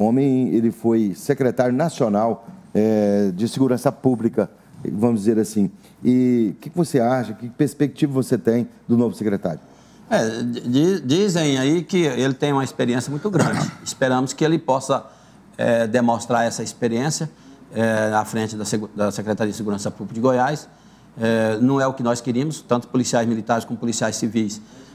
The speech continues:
Speaker 2: é, estava torcendo para que o Coronel Edson ficasse definitivamente, uma vez que é um policial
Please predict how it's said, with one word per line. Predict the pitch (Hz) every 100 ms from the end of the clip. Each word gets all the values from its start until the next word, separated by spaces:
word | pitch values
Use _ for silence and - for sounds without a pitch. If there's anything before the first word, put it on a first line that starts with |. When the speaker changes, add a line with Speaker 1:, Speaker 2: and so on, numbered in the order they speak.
| - 113
Speaker 2:
é, | 113 110 107 113
estava | - 117 113
torcendo | 117 110 120 113 101 - - - - -
para | 123
que | 110 117
o |
Coronel | - 120 113 113
Edson | 113 110 -
ficasse | 117 104 110 -
definitivamente, | 107 120 110 123 113 117 123 127
uma | 113
vez | 101 113 113
que | 123 110 104 - - - - -
é | 113
um | 110
policial | 120 117 - 117 110 98